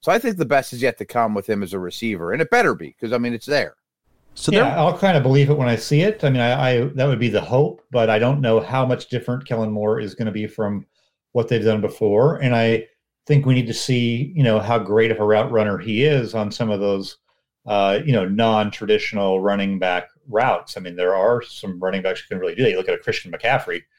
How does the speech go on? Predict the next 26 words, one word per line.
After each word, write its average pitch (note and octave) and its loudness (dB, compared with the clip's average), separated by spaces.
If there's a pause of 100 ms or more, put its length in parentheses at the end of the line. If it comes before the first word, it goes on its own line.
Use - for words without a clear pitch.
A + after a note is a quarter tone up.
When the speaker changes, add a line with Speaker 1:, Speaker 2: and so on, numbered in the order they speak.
(260)
Speaker 1:
Yeah. E2 -14
Speaker 3:
you G2 -10
know, F2 0
he's G2+ -6
in G2 -4
a E2+ -4
different F#2+ -6
level F2+ 0
of, E2 -6
uh, E2+ 0 (380)
you G#2+ -6
know, E2 -4
r-, - -12 (300)
probably E2+ -2
running F2 -2
routes F2 0
and F#2 -6
in E2+ -4
the E2+ -4
passing G#2 -2
game, E2+ -2
and E2 -4
that F2 0
would F2+ -8
sure - -2
help. E2 -2